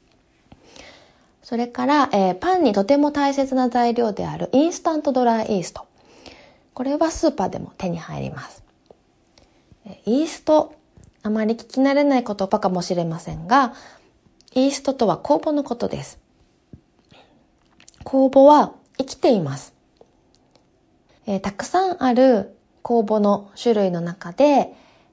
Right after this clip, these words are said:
えー、パンの発酵に一番適した一種類の菌を増やしたものがインスタントドライイーストとして、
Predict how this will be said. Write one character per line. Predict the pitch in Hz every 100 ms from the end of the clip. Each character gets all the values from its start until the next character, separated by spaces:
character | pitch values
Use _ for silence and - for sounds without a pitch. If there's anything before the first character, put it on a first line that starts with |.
| -
え | 180
ー、 |
パ | - 359
ン | 359
の | 247
発 | 214 190 -
酵 | - 180
に | 208 240
一 | 233 202 202 302
番 | 320 320
適 | 320 294 302
し | 285
た | - 185 - - _ _ _ _
一 | - - -
種 | 214
類 | 190 165
の | 180 202 -
菌 | 208 180
を | 170
増 | 180
や | 170
し | 160
た | -
も | 170
の | 190 294
が | 392 381 -
イ | 202
ン | 175
ス | -
タ | 180
ン | 165
ト | 165
ド | 165
ラ | 156 151
イ | - 165
イ |
ー |
ス | 151 -
ト | 226 233 -
と | 247
し | 233
て、 | - - 381 302